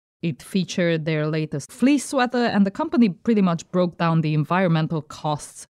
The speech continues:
of their new jacket and asked consumers to really try to think twice before buying it, or any other product that they made. They said, "Well, recycle your old one, sell it on eBay, give it away to people who need it most, and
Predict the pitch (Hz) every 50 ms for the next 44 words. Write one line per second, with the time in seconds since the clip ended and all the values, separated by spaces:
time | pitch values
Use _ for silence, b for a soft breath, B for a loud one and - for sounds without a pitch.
0 | - 165 170 - - 170 156 156 156 160 151 147 143 - 160 175 226 - 320 311
1 | - - 233 254 277 339 - - - 302 269 - - 277 247 247 247 240 - -
2 | 254 269 320 359 349 330 269 240 _ _ - - 277 285 - - 233 - - 196
3 | 180 180 - 180 170 165 - - - 160 - - 160 160 160 143 139 151 156 151
4 | 147 139 135 - - _ _ - 202 233 214 143 214 226 247 233 190 165 160 -
5 | - - 156 143 147 135 143 131 135 139 131 135 143 139 131 139 143 135 127 113
6 | 107 _ _ _ - 160 151 180 170 165 165 165 160 _ _ _ - - - 175
7 | 160 156 151 143 - 156 151 143 143 131 143 139 - - 220 226 226 - 226 208
8 | 208 196 185 165 185 180 175 170 175 170 170 165 160 165 - - 190 190 190 185
9 | 185 - 175 180 175 - - 196 185 180 170 160 170 170 170 165 165 156 147 190
10 | 175 185 180 - 180 170 170 170 165 170 - - 151 - 185 165 - 165 156 143
11 | 175 156 156 160 151 151 147 - 214 226 233 220 - - 226 233